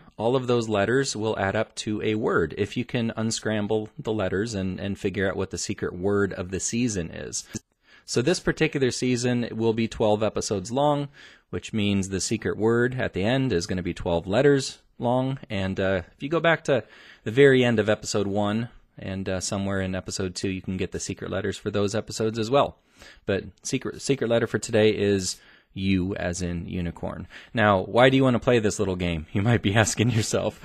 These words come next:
Well, anybody who can come up with the secret word of the season and email it to me at andy myers management at gmail dot com, it's gonna unlock secret episodes, perks, prizes, and, uh, a couple other fun things I have in store. So I think, I think you'll wanna play along and reap the benefits of that.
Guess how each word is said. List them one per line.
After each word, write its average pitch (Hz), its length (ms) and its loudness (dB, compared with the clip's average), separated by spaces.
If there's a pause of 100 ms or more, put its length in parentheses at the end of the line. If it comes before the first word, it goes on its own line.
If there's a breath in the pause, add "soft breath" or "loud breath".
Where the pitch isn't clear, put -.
(220 loud breath)
Well, 175 300 6 (180 loud breath)
anybody 156 420 4
who 151 140 4
can 131 220 4
come 135 160 2
up 131 160 2
with 120 80 0
the 117 100 -2
secret 123 360 0
word 120 200 2
of 104 100 2
the 101 100 0
season 143 440 2
and 95 140 0
email 131 380 2
it 117 100 -4
to 131 120 -4
me 131 220 0
at 104 160 0
andy 110 320 2
myers 107 440 2
management 117 720 0
at 101 180 -4
gmail 104 440 0
dot 98 200 0
com, 156 380 2 (520)
it's 143 160 -6
gonna 156 200 2
unlock 147 420 2
secret - 340 -2
episodes, 151 600 2 (340 loud breath)
perks, 147 340 4
prizes, 135 800 4 (300 loud breath)
and, 107 320 0
uh, 104 180 6
a 101 60 2
couple 208 280 0
other 170 160 2
fun 120 280 -2
things 110 200 0
I 101 100 0
have 101 220 0
in 92 140 -2
store. 87 400 -4
So 110 160 -6
I 104 40 -6
think, 120 260 -6
I 110 100 -4
think 143 220 -6
you'll 123 80 -2
wanna 113 160 -2
play 107 200 0
along 101 340 0
and 90 200 -2
reap 104 220 -4
the 92 40 -12
benefits 90 460 -4
of 95 120 -10
that. - 200 -8